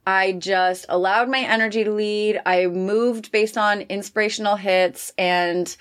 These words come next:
it worked for me. I just let myself move based on creativity, based on my capacity, based on the season of my life. And it worked for me until it didn't. And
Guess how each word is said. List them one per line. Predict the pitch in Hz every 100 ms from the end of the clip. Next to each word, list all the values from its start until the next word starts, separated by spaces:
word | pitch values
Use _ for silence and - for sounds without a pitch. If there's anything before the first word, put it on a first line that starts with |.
| - - - -
it | 202 196
worked | 220 240
for | - 143
me. | 101 - -
I | 196
just | 226 220
let | 208 208 -
myself | 233 233 - 196 190
move | 196 185 185 180
based | 180 175 -
on | 180 175
creativity, | - 175 170 - 254 247 240 233 233 - - -
based | 196 185 202
on | 185 185
my | 175 175 175 170 -
capacity, | - 180 - 240 240 233 226 226 220 220
based | - 196 180 185
on | 175
the | 170
season | 185 180 175
of | 160
my | 165 156
life. | 190 226 226 - - - - _
And | 208 202 208
it | 196
worked | 269 359
for | 240 202
me | 180 185 202 -
until | 208 - 247 254 302 311 -
it | 302 - 160
didn't. | 170 160 120 123 _
And | 208 214